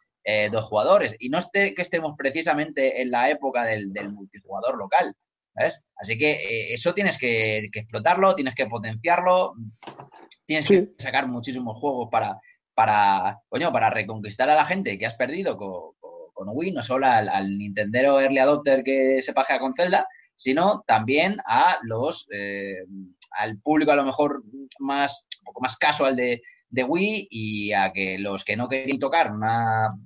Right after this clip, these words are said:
Speaker 1: una consola con un, un, una, una Nintendo con un palo, pues, pues les des un motivo de, de peso, que sea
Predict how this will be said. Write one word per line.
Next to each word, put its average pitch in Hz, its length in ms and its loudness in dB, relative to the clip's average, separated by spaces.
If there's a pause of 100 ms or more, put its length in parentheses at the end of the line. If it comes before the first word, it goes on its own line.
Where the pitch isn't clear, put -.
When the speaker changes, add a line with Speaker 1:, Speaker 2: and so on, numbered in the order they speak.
(100)
Speaker 1:
una 127 440 0
consola 123 400 2
con 107 120 -2
un, 127 680 -6
un, 127 200 -2
una, 127 360 2
una 127 140 -2
Nintendo 131 420 0
con 110 120 -6
un 127 100 -6
palo, 170 340 4
pues, 107 280 -10 (100)
pues 95 140 -20
les 98 180 -10
des 151 380 -8 (180)
un 147 160 -6
motivo 135 400 -2
de, 101 220 -2
de 95 160 -10
peso, 147 240 -4
que 101 80 -16
sea 117 340 -2